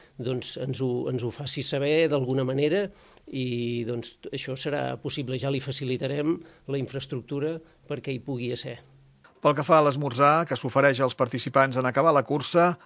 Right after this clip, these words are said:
Speaker 2: es compta amb la col·laboració dels bars de l'entorn de la platja. A cada participant se li entregarà un tiquet amb el que podrà anar a esmorzar.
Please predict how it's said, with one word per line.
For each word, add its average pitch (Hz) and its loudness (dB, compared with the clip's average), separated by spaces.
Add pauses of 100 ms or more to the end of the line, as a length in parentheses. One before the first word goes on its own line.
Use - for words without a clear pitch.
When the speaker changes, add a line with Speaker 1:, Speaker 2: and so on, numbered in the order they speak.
(200)
Speaker 2:
es 110 -4
compta 165 2
amb 151 -2
la 113 0 (100)
col·laboració 165 2 (160)
dels 151 4
bars 147 2 (100)
de 131 6
l'entorn 123 4
de 113 0
la 120 2
platja. 127 6 (420)
A 127 0
cada 113 4
participant 113 0
se 139 -2
li 113 -2
entregarà 107 -2 (100)
un 214 2
tiquet 139 -2 (160)
amb 101 -6
el 90 -8
que - -8
podrà 131 0 (100)
anar 135 0
a 151 -2
esmorzar. 131 -4